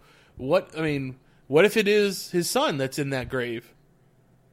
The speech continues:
You know, because her, her mother, or his mother,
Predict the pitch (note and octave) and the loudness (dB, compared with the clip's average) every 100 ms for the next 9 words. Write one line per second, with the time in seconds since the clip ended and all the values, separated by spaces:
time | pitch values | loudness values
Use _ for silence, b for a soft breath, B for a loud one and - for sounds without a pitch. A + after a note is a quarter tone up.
0 | _ _ _ _ _ _ _ - D3 F3+ | _ _ _ _ _ _ _ -6 2 2
1 | F3+ F#3 F3 F#3 D3+ E3 G#3+ G#3+ F3+ B3+ | 4 0 2 0 0 0 2 4 2 4
2 | G3 F3+ - D3 C#3 G3 D#3+ F3+ F#3+ C#3+ | 2 0 -4 -2 0 0 2 2 2 0
3 | D3+ | -2